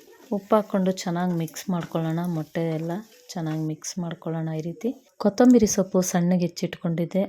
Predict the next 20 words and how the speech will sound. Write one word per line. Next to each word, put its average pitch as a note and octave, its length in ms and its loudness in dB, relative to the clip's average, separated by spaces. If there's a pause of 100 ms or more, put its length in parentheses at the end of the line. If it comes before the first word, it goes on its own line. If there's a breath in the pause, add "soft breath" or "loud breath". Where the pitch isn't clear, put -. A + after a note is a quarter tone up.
(120)
ಅದನ್ನು F3+ 300 2
ಹಾಕ್ಕೊಂಡು E3 480 -6
ಫ್ರೈ F3 140 -4 (120)
ಮಾಡ್ಕೊಳ್ತೀನಿ. E3 600 -2 (440 loud breath)
ಈ B3 120 4
ಕಡೆ G#3+ 240 6
ನಾನು F#3 220 0
ಚಪಾತಿಗೆ F#3 600 2
ರೆಡಿ E3 240 0
ಮಾಡ್ಕೊಂಡಿದ್ದೀನಿ. D#3+ 600 -2 (420 loud breath)
ಸ್ಟವ್ A#3 240 2
ಹಚ್ಕೊಂಡು G3+ 460 0
ಹೆಂಚಿಟ್ಕೊಂಡು F3 680 -2 (240)
ಎಣ್ಣೆ E3 240 0
ಹಾಕ್ಕೊಳ್ತಾ D#3 500 -4
ಇದ್ದೀನಿ. E3+ 240 -2 (460 loud breath)
ಈಗ F#3+ 80 -2 (160)
ಚಪಾತಿ E3+ 460 -2
ಹಾಕ್ಕೊಳ್ತೀನಿ. D#3+ 600 -4 (680 soft breath)
ಪುದೀನ A#3+ 340 8